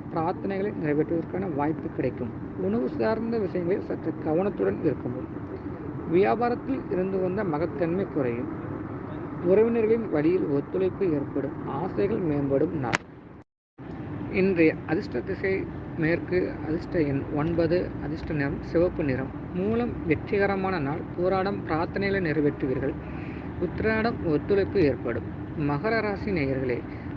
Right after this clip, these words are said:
கல்வியில் இருந்து வந்த குழப்பம் நீங்கி தெளிவு பிறக்கும். உறவினர்களிடம் எதிர்பார்த்த உதவிகள் கிடைக்கும். சகோதரர்களின் வழியில் சிறு சிறு சங்கடங்கள் தோன்றி மறையும். பிடித்த உணவுகளை உண்டு மகிழ்வீர்கள். கணவன் மனைவிக்கிடையே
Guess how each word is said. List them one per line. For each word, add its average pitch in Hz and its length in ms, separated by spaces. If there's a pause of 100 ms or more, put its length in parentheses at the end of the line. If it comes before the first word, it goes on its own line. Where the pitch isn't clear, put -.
(120)
கல்வியில் 247 600
இருந்து 190 280
வந்த 190 260
குழப்பம் 170 520 (140)
நீங்கி 165 300 (100)
தெளிவு 175 360
பிறக்கும். 139 460 (240)
உறவினர்களிடம் 208 720
எதிர்பார்த்த 180 680
உதவிகள் 165 500
கிடைக்கும். 123 400 (720)
சகோதரர்களின் 220 680
வழியில் 170 320
சிறு 190 160
சிறு 175 220
சங்கடங்கள் 170 600
தோன்றி 147 300
மறையும். 127 380 (380)
பிடித்த 226 460
உணவுகளை 170 400
உண்டு 160 280
மகிழ்வீர்கள். 139 580 (280)
கணவன் 220 460
மனைவிக்கிடையே 175 600